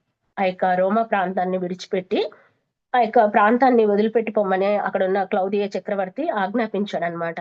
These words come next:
ఎందుకంటే దేవుణ్ణి విశ్వసించిన ఎవరు అక్కడ ఉండకూడదనో, మరి ఏ, ఏ ఉద్దేశంతోనో అతనైతే మొత్తాన్ని రోమాను విడిచిపెట్టి వెళ్ళిపోమన్నప్పుడు,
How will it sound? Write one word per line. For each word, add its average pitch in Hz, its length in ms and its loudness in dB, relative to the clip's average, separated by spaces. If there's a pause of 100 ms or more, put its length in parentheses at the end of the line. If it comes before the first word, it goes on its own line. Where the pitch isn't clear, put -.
(140)
ఎందుకంటే 208 640 -2 (260)
దేవుణ్ణి 214 480 2
విశ్వసించిన 208 600 -2
ఎవరు 180 320 0
అక్కడ 208 220 -2
ఉండకూడదనో, 185 640 -4
మరి 175 260 -6 (420)
ఏ, 185 80 -2 (260)
ఏ 180 140 0
ఉద్దేశంతోనో 185 720 -2
అతనైతే 180 400 -2
మొత్తాన్ని 190 520 -2
రోమాను 190 460 0
విడిచిపెట్టి 185 480 -6
వెళ్ళిపోమన్నప్పుడు, 175 840 -2